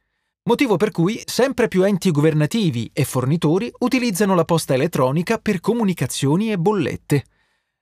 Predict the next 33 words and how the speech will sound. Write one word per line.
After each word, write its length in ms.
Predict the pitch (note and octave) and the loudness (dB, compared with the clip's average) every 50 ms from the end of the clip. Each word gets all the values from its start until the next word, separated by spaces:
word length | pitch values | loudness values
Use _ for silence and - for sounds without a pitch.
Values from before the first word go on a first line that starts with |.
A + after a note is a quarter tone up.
| _ _ _ - | _ _ _ -2
Chiaramente 480 | - C#3 D3+ E3+ G3+ A3+ A3+ - A3+ | 0 2 2 2 2 0 0 0 0
il 180 | G#3+ - D#3 C3 | 0 0 0 -2
contatto 480 | - - C3 A#2+ - D3 B2+ - C3 B2+ | 0 0 0 0 0 0 0 2 0 2
umano 420 | C3 C#3 D3+ D#3 D3 C3+ B2+ B2 | 2 2 2 2 2 0 0 -2
e 40 | A#2+ | -2
il 100 | A#2 G#2+ | -4 -4
suo 160 | - - B2+ | -4 -6 -4
profumo 500 | - C3+ A#2+ - F#3 G#3 F#3 C#3 A#2 G#2 - | -4 -4 -2 -2 0 0 0 -2 -4 -4 -8
sono 240 | - - C#3 C3+ C3 | -6 -4 -2 -2 0
andati 260 | C3 C3 D3+ - C#3+ | 0 0 0 0 0
perduti, 500 | A#2 D#3+ F#3 G3 A#3+ F3 A#2 - A2+ F#2+ - _ _ _ _ _ _ _ _ _ - | 0 -2 -2 0 -2 -4 -4 -4 -8 -12 -12 _ _ _ _ _ _ _ _ _ -8
un 140 | B2 B2+ | -6 -4
prezzo 460 | - B2+ B2 C3 D3+ - - A#3+ A3 - | -2 0 0 0 0 -2 -2 -4 -4 -2
che 100 | - - | -2 -2
abbiamo 280 | B3 G#3+ A3+ G3+ F#3 E3 | -2 0 0 0 0 0
pagato 440 | A3 A3 E3 B2+ C3 E3 - A#3 | 2 2 2 2 2 2 0 0
in 160 | G#3+ E3 D3 C#3 | 0 0 -2 -2
cambio 380 | - A#2+ A2+ A#2+ C3 C#3+ F#3 | -2 -2 -2 -2 -2 -2 0
dell'efficienza. 920 | F3+ G3 G3+ F#3+ F#3+ - - G#3 - - A2+ G2+ F#2+ - - - D3+ C3 - _ _ _ _ _ _ _ _ _ - | 0 0 0 0 -2 -2 -4 -6 -6 -6 -6 -6 -8 -8 -2 -2 -2 -2 -2 _ _ _ _ _ _ _ _ _ -2
I 80 | - D3+ | 2 2
ricordi 440 | E3+ G3 E3+ A3+ A3+ A3 G#3 F#3+ G#3 | 2 2 2 2 2 2 2 0 0
non 120 | G3+ F#3+ | 2 2
sono 240 | E3+ - A#3 A3+ G#3 | 2 0 0 0 0
più 220 | - B3 B3 A3+ | 0 2 0 0
scanditi 520 | F#3 - - D3+ C#3+ C#3 D3+ F3+ F3+ - E3 | 0 0 0 0 2 2 2 2 2 0 0
dal 180 | C3 C#3 C3 | 0 0 0
fruscio 520 | - - C#3 C3 A#2+ - - E3 F3+ F3 D3+ | 0 0 -2 -2 -2 0 0 2 2 2 2
delle 200 | B2 C3+ C3+ C3 | 2 2 2 2
lettere 420 | C3+ C#3+ C#3+ - - - B2+ B2+ | 2 2 0 0 -2 -2 0 0
nella 200 | B2 B2 B2 B2 | 0 0 0 -2
scatola 460 | - - - C#3 C3+ B2+ - A#2+ B2+ | -2 -2 0 0 0 2 0 0 0
da 80 | A#2+ G#2+ | -2 -4
scarpe, 560 | G#2 - - A2+ A2+ A2+ A#2 - - C3 - | -4 -4 -2 0 0 0 -2 -2 -4 -4 -4